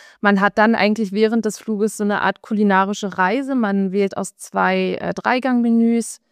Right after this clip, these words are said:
die dann auch abgestimmt sind auf die jeweilige Tageszeit. Also man muss, äh, eigentlich wie im Hotel, man, man kann, äh, warme Pancakes zum Frühstück haben, man kann frische Smoothies bestellen, äh, weil man ja dann früh am Morgen in Dubai ist und dann da startet. Das ist eigentlich ein,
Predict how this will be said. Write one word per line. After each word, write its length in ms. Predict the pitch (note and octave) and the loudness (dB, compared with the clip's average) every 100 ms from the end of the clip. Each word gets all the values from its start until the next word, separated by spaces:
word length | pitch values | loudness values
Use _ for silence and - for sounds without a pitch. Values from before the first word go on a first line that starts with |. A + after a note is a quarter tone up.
| _ _ _ | _ _ _
die 80 | A3+ | 0
dann 180 | A3 G3+ | 2 2
auch 140 | F#3+ | 0
abgestimmt 560 | - F#3+ - G3 G3+ F#3+ | -2 -2 -6 -6 -4 -2
sind 160 | G3 - | -2 -4
auf 140 | F#3+ | -6
die 160 | - F#3+ | -6 -4
jeweilige 420 | F#3 F#3+ F3 F3+ | -2 -2 -2 -4
Tageszeit. 840 | - A3 A3+ A#3 - - G3+ G3+ | -4 -2 0 -2 -6 -2 2 2
Also 220 | - F#3 F#3+ | 0 -2 -2
man 240 | F#3+ F#3 | -2 -2
muss, 380 | F#3+ F#3+ - - | -4 -6 -10 -8
äh, 240 | - F3 | -4 -4
eigentlich 380 | - G#3+ B3+ A3+ | 0 0 0 -4
wie 100 | A#3+ | 0
im 100 | A#3 | 2
Hotel, 460 | A3+ - A#3 A3 G3+ | 2 0 2 2 0
man, 480 | G#3 G3+ G#3 G#3 G3+ | -2 -2 0 -2 -2
man 160 | G#3+ G3+ | -4 -6
kann, 440 | - A3 G#3+ G#3 | -4 0 2 0
äh, 240 | C3+ G#3 | 0 -2
warme 280 | G3+ G#3+ A#3 | 2 2 2
Pancakes 640 | - A#3 A#3 A3+ A#3 - | -2 -4 -4 -4 -8 -6
zum 100 | A#3+ | -6
Frühstück 480 | A3+ C#4+ - A3+ - | -6 -6 -4 -6 -4
haben, 280 | A3 G#3+ G#3+ | -2 0 0
man 140 | G#3 | 0
kann 180 | G3 G#3+ | -2 -6
frische 300 | - A#3+ B3 | -6 -8 -8
Smoothies 480 | A#3+ A#3+ C4 C4+ A#3+ | -2 0 2 0 -4
bestellen, 640 | A#3 G#3 - G3+ G3 G3+ G3+ - - - - | -10 -10 -2 0 2 0 -4 -12 -20 -20 -10
äh, 100 | G3+ | -2
weil 140 | G#3 | 0
man 180 | G#3 G3+ | 2 2
ja 100 | G3+ | 2
dann 200 | G3 G3+ | 2 0
früh 240 | - A3+ A3+ | -2 -2 0
am 100 | G#3 | 2
Morgen 300 | G3+ G#3 G#3+ | 2 2 0
in 100 | G#3 | -2
Dubai 380 | G#3 A3+ G3+ | -2 0 0
ist 180 | G3 G3 | -2 -4
und 160 | G#3 G3 | -6 -4
dann 140 | G3 | -4
da 100 | G3 | -4
startet. 480 | F#3+ F#3+ F#3 G3 G3 | -4 -4 -4 -6 -8
Das 160 | G3+ - | -10 -10
ist 300 | - - - | -14 -10 -6
eigentlich 360 | F#3 F#3+ F#3 | -6 -6 -6
ein, 440 | G3+ F#3 - - | -6 -6 -8 -10